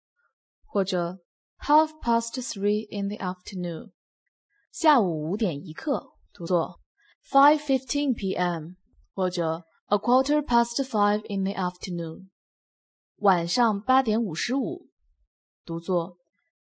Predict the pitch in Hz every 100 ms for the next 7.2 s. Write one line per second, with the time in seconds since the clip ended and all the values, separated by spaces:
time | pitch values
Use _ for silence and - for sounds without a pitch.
0 | _ _ _ - 302 320 - - 240 240
1 | - 254 262 208 202 208 196 196 - 185
2 | 190 170 - - _ _ _ _ _ _
3 | _ _ - 196 180 180 175 185 _ _
4 | _ _ - 269 277 285 - 220 208 214
5 | 233 254 - 202 196 - 180 165 160 -
6 | - _ _ _ _ 240 254 254 269 302
7 | 233 -